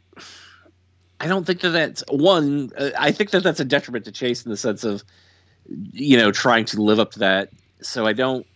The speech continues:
I don't wanna make it sound like, oh, you know, both the other two have such further range, but, you know, that's what he would have needed to be at that time to be a leading man. And I don't think that that's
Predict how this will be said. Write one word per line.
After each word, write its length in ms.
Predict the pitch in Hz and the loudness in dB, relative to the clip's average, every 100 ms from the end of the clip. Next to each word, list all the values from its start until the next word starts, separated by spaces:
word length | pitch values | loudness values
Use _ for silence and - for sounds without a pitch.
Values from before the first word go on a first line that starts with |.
| _ _ _ _ - | _ _ _ _ -12
I 80 | 139 | -6
don't 120 | 143 | -4
wanna 140 | 135 | -4
make 180 | 127 123 | -4 -4
it 80 | 123 | -6
sound 300 | - 131 117 | -6 -4 -4
like, 340 | 107 101 101 - - | -2 -2 -4 -14 -4
oh, 420 | 113 110 98 92 | 0 0 -2 -4
you 160 | 101 101 | -4 -4
know, 140 | 95 | -4
both 380 | 90 107 104 _ _ _ _ _ _ | -2 -4 -4 _ _ _ _ _ _
the 160 | 120 135 | 0 2
other 140 | 143 | 2
two 360 | - 143 113 104 | 2 2 2 2
have 420 | 95 113 107 98 | 2 2 2 0
such 320 | - 117 - _ - - - | -6 -6 -6 _ -20 -20 -20
further 400 | - - 120 107 | -10 0 0 2
range, 480 | 117 254 160 113 110 | 0 2 2 0 -2
but, 260 | - 120 113 _ _ _ _ _ | 0 0 0 _ _ _ _ _
you 120 | 127 | 2
know, 120 | 135 127 | 2 4
that's 320 | 160 208 - | 2 0 -2
what 120 | 208 | -14
he 120 | 202 | -12
would 140 | 180 160 | -10 -8
have 80 | |
needed 300 | 143 143 123 | -8 -8 -8
to 60 | 110 | -8
be 220 | 101 117 | 0 2
at 100 | 107 | 4
that 180 | 110 104 | 0 -4
time 340 | - 107 95 | -4 -4 -4
to 100 | 95 107 | -4 -2
be 260 | 101 101 | 0 0
a 40 | 95 | 2
leading 340 | 95 90 95 | 2 2 2
man. 260 | 120 147 117 | 4 4 4
And 120 | 104 | 4
I 80 | 110 | 4
don't 200 | 139 123 | 2 -2
think 160 | 131 123 | -14 -14
that 140 | 117 | -2
that's 420 | 117 110 - - | 0 0 -2 -12